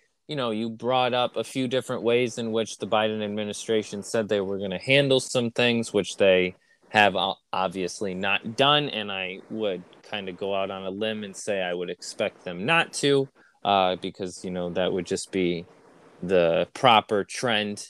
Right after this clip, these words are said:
in a pattern which has been going on for a long time. Um, so I wanted to ask you, um, how is it that you feel that the U S government, uh,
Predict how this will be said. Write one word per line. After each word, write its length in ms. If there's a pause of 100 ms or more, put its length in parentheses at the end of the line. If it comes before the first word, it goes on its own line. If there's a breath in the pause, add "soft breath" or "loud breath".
(120)
in 160
a 60
pattern 500
which 160
has 160
been 240
going 340
on 220
for 180
a 100
long 300
time. 400 (560 loud breath)
Um, 300
so 160
I 120
wanted 300
to 160
ask 380
you, 500 (360)
um, 560 (120)
how 220
is 140
it 140
that 120
you 220
feel 640 (400)
that 520 (480)
the 100
U 280
S 220
government, 720 (540)
uh, 360